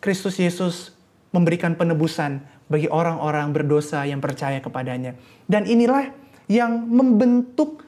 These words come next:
teladan hidup kita begitu, Saudara. Saudara, tanpa Injil, dikatakan di Yesaya bahwa segala perbuatan baik kita adalah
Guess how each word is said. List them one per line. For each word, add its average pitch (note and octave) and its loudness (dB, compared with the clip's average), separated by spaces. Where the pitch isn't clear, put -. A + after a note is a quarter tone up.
teladan B3 2
hidup G#3+ 0
kita B3+ 0
begitu, F#3 -2
Saudara. D3 -2
Saudara, B3 0
tanpa C4 0
Injil, B3 4
dikatakan A3+ 0
di F#3 4
Yesaya G#3 0
bahwa G3+ 2
segala A#3 2
perbuatan A3 0
baik G#3+ 2
kita A3 -2
adalah A3+ 0